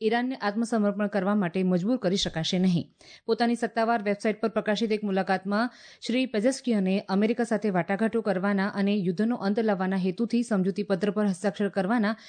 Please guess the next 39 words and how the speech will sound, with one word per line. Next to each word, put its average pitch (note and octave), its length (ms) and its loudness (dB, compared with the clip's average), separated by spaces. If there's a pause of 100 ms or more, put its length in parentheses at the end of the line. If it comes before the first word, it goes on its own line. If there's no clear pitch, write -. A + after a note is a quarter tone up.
(160)
તેમની A#3+ 180 2
સરકારના B3 440 0
નિર્ણયનો A3 400 2
બચાવ F3 320 0
કર્યો D3+ 220 -2
હતો. D#3+ 340 -2
તેમણે F#3 220 2
જણાવ્યું E3+ 300 0
હતું E3+ 180 -4
કે C#4+ 220 0 (280)
વોશિંગ્ટનના C4+ 580 0
કરાર A3 320 0
હેઠળની A3+ 560 0 (220)
તેની A#3 180 0
જવાબદારીઓ A3 540 0
પૂર્ણ G3+ 280 0
કરશે G3 380 -2
ત્યાં A3 240 0
સુધી G3 400 -2
ઈરાન A#3 280 2
પણ G#3+ 200 -2
પોતાની G#3 380 0
પ્રતિબદ્ધતાઓનું G3+ 880 0
પાલન E3+ 300 2
કરશે. D#3+ 460 -2 (600)
તેમણે A3+ 180 0
ઉમેર્યું B3 320 2
હતું B3+ 140 -4
કે C4+ 140 -2
જો C4 140 0
અમેરિકા A#3 360 0
તેની B3 240 0
પ્રતિબદ્ધતાઓ A3 800 0
પૂરી G#3+ 260 -2
કરવામાં G#3 420 0
નિષ્ફળ G3+ 340 -2
જશે A3+ 320 0
તો A3+ 200 -2
ઈરાન A#3 340 0